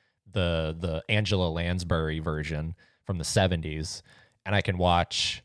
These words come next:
the Helena Bonham Carter version from two thousand seven, and I, I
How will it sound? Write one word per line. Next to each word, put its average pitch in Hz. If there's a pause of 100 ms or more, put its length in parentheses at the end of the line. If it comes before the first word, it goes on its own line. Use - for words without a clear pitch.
(140)
the 92
Helena 92
Bonham 82
Carter 101
version 80
from 80
two 104
thousand 85
seven, 82
and 82
I, 80 (260)
I 85